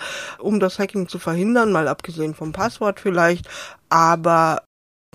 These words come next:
trotzdem passieren kann das zumindest in der Theorie auch dort. Also egal, womit du deine Website erstellt hast,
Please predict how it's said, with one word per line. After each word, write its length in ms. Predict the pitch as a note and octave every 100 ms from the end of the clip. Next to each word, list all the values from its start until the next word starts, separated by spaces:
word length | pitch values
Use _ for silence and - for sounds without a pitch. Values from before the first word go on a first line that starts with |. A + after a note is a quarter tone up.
| -
trotzdem 480 | F#3+ G3 - F#3+ F3
passieren 680 | - F3+ - - A#3 C4 C#4
kann 220 | - F#3
das 300 | F#3+ G3 -
zumindest 480 | - F#3+ A#3 F#4+ -
in 80 | A#3+
der 140 | A#3
Theorie 540 | A#3 G#3 G3 F3+ F3 F#3+
auch 200 | F3+ -
dort. 380 | - G#2+ - - _ - - - -
Also 180 | F3+
egal, 480 | A3 G3+ F3 F3 B3+
womit 300 | C#4+ B3 B3
du 80 | A3+
deine 260 | F#3+ F#3 F3+
Website 400 | F#3 - G3 F#3
erstellt 540 | - - E3+ A3+ -
hast, 300 | A#3 A#3 -